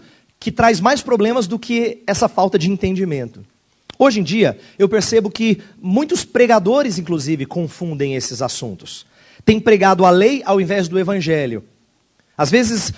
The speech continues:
há pregadores supostamente evangélicos que deviam conhecer o evangelho, colocam, na verdade, leis como sendo aquilo que nós temos que fazer,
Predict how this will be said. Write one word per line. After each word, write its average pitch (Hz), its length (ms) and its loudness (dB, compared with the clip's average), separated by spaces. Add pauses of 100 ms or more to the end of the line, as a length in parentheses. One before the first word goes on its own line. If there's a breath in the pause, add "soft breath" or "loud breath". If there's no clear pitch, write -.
(100)
há 185 260 6
pregadores 214 760 4
supostamente 156 720 2
evangélicos 151 640 4
que - 100 -8
deviam 151 260 4
conhecer 156 600 0
o 170 120 4
evangelho, 147 600 2 (300 loud breath)
colocam, 233 440 6
na 214 100 4
verdade, 190 480 2 (140 loud breath)
leis 202 640 6 (160 soft breath)
como 208 200 6
sendo 220 640 4
aquilo 233 420 2
que 240 100 0
nós 220 240 4
temos 220 320 4
que 208 120 -6
fazer, 175 640 4